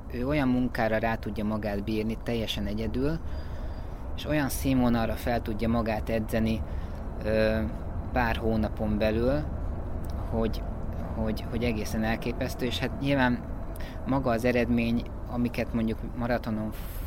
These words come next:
futott vagy fut, az nem feltétlenül kellene, hogy ezt mondassa velem, mert hogy kettő óra húsz perc a legjobb maratonja.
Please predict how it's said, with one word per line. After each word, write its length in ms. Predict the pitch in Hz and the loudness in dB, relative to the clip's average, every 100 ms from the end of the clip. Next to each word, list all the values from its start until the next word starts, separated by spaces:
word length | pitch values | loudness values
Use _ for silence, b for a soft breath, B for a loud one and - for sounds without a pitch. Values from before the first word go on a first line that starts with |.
| - - | -6 -4
futott 420 | 117 117 117 - | -4 -2 -4 -4
vagy 220 | - - | -6 -4
fut, 400 | - - 117 120 - B B B B B - 107 | -4 -4 -4 -4 -6 B B B B B -6 -4
az 80 | 110 | -2
nem 180 | 127 | 0
feltétlenül 720 | 139 120 107 113 113 110 113 113 - B B B - | 0 -2 -2 -2 0 2 2 0 -4 B B B -2
kellene, 480 | - 117 113 113 110 110 | 0 0 2 0 -2 -2
hogy 180 | 110 - | -4 -4
ezt 260 | 117 107 120 | -6 -4 -2
mondassa 580 | 113 110 104 - - | -2 -2 -2 -4 -4
velem, 420 | 107 107 117 151 156 - - - 110 | -2 0 0 -2 -4 -10 -12 -10 -6
mert 200 | 107 - | -6 -6
hogy 120 | 107 - | -8 -2
kettő 500 | 120 - 117 110 110 | -2 -2 -2 -2 -2
óra 500 | 110 113 113 110 92 | -2 -2 -4 -6 -8
húsz 280 | 120 107 - - | -8 -8 -8 -6
perc 260 | 110 - | -6 -6
a 60 | 107 | -4
legjobb 400 | 107 107 110 107 - - - - 113 | -4 -4 -4 -4 -6 -10 -10 -8 -6
maratonja. 640 | 113 110 120 117 143 165 | -6 -4 -4 -2 -2 -4